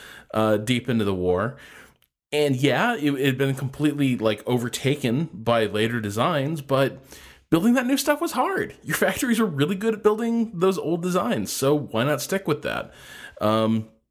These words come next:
I really liked that that was, that was a part of this game,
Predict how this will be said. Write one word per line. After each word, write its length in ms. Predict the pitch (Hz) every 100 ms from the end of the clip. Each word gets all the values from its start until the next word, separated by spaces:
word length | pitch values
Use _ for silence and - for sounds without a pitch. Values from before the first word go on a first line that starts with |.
| _ _ _ _ _ - -
I 60 | 143
really 340 | 165 208 202
liked 340 | 156 151 170
that 140 | 160 139
that 180 | 143 143
was, 440 | 151 135 135 - - _ _
that 200 | 127 139
was 140 | 151 160
a 60 |
part 260 | - 180 165
of 140 | 170
this 160 | 151 139
game, 420 | 147 180 117 67